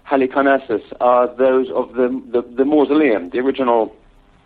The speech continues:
piece of funerary architecture built by King Morselos, but unfortunately that dates to about seventy years after Herodotus' death or so. Um, so I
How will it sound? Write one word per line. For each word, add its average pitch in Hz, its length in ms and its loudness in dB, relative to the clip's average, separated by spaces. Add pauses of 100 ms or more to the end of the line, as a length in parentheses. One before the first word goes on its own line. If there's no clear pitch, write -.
(340)
piece 135 220 0
of 120 80 0
funerary 117 340 -2
architecture 120 500 -2
built 117 220 -2
by 113 140 0
King 120 240 -6
Morselos, 123 500 -4
but - 280 -8
unfortunately 131 420 -2
that 123 240 -2
dates 131 300 0
to 139 60 -2
about 123 300 0
seventy 127 320 -2
years 117 240 0
after 123 480 0 (520)
Herodotus' 120 720 -4
death 139 240 0
or 95 160 -2
so. 98 300 -2 (560)
Um, 117 580 0
so 151 120 4
I 160 100 2